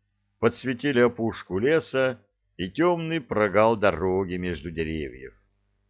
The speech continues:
Нива на прощание фыркнула, полностью поддерживая чушь своего водителя —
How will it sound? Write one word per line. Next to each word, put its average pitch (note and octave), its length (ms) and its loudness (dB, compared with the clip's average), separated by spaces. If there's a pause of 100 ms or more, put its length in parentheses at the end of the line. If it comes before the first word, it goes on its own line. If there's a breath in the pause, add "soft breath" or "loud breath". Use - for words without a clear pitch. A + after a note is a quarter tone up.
(280)
Нива G2 640 0
на F2+ 140 -4
прощание E2+ 720 -4
фыркнула, C3+ 680 -2 (760)
полностью D3+ 640 4
поддерживая A2 840 0
чушь F2 360 -8
своего F#2 440 -2
водителя — E2 640 -6